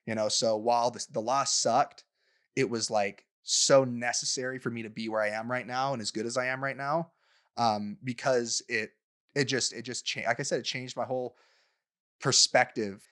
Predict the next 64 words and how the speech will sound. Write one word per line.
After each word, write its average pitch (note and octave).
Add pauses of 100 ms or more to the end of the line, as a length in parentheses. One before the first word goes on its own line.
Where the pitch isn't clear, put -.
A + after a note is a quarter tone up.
(140)
That C3+
high C#3
level C3
of B2
a A2+
fight A2+
against A2
that G2
high A#2
level A2
of G#2+
an G#2
opponent, G2+
having A#2+
the A2+
su-, -
success -
obviously G2+
builds G2
confidence G2
in G2+
that, G2
but A#2
also, A#2+
like, G2+ (420)
the A#2
knowing B2+
that, -
like, F#2+
I, G#2+ (120)
I, G#2 (340)
I B2
should've, A#2+ (100)
I C3
should've -
won A#2
that. - (240)
I B2
legitimately C3
could -
have G#2
won G#2
that -
fight. - (340)
Like, A#2
I A2
know B2
I A2
could -
have -
won F#2
that -
fight. -
When G#2+
I B2+
felt C3
him, E3 (220)
I G#2
knew G#2+
I F#2+
could G2
beat G2
him F2+
there. D#2+